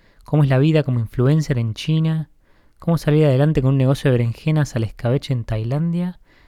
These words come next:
entre otras cosas muy apetitosas. Hoy les tenemos un personaje increíble. Julián es kinesiólogo de Bahía Blanca, triatlonista que corre desde los quince años, lleva unas dieciséis maratones concretadas y su mejor tiempo es dos horas cuarenta y un minutos.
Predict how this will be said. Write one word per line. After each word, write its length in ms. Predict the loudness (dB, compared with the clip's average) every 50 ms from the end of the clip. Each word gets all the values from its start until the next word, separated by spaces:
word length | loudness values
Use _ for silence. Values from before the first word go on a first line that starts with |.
| _ _ -8
entre 220 | -6 -4 -2 0 0
otras 240 | 2 2 0 -2 0
cosas 340 | -2 -2 -2 0 0 0
muy 180 | 0 2 2 2
apetitosas. 920 | 0 0 -2 -4 -4 -4 -6 -4 -8 -8 -6 -10 -12 -12 -14 -20 _ -20 _ _ _ _ _ _ _ _ _ _ -20 -20 -20 -6
Hoy 120 | -2 0 0
les 80 | 0
tenemos 300 | 0 0 0 0 0 0
un 120 | 0 -2 0
personaje 400 | 0 0 2 0 0 0 -2 -4
increíble. 580 | -4 -2 -2 -2 0 0 0 -2 -4 -8 -10 -14 _ _ _ _ _ _ _ _ _
Julián 540 | -6 0 2 2 4 4 4 2 0 -2 -4 -8 _
es 340 | -6 -6 -6 -6 -10 -18 -20
kinesiólogo 840 | _ -2 -2 0 0 -2 -4 -6 -4 -2 0 0 2 0 0 0 0
de 80 | 0
Bahía 240 | 0 0 0 0 -2
Blanca, 520 | -2 -2 -2 -4 -4 -6 -10 -16 -20 _ _ _ _ _ _ _ _ _
triatlonista 1000 | _ 2 2 2 2 2 0 0 0 2 2 0 -2 -4 -8 _ -4 -4 -4 -4 -10 _ _ -20 -10
que 160 | -10 -10 -4
corre 260 | 0 0 2 4 2
desde 120 | 2 2 0
los 140 | -2 -4 -8
quince 400 | -6 -2 -2 0 0 0 -2 -2
años, 460 | -2 0 -2 -4 -6 -8 -10 -16 _ _ _ _ _ _ -20 -20 _ _ _ -20 -20 _ _ _ _ _ -6 -2
lleva 160 | 0 2 2
unas 580 | 2 2 0 0 -2 -2 -4 -6 -8 -10 -6
dieciséis 460 | -4 -4 -4 -2 -4 -4 0 0 0 0
maratones 460 | 0 0 0 0 0 -2 -2 -2 -4
concretadas 720 | -2 -4 -4 -2 -2 -4 -2 0 0 0 0 0 -4 -6 -8
y 60 | -8
su 120 | -6 -4
mejor 300 | -6 -6 -4 -2 -4 -4
tiempo 340 | -2 -2 -2 -2 0 -2 -2
es 140 | -2 -2 -4
dos 300 | -2 -2 -2 -2 -6 -6
horas 380 | -2 0 0 0 0 -2 -4 -6
cuarenta 320 | -4 -4 -4 -2 -2 -2
y 60 | -2 0
un 80 | 0
minutos. 640 | -2 -2 -2 -4 -4 -6 -8 -10 -10 -12 -20 -20 _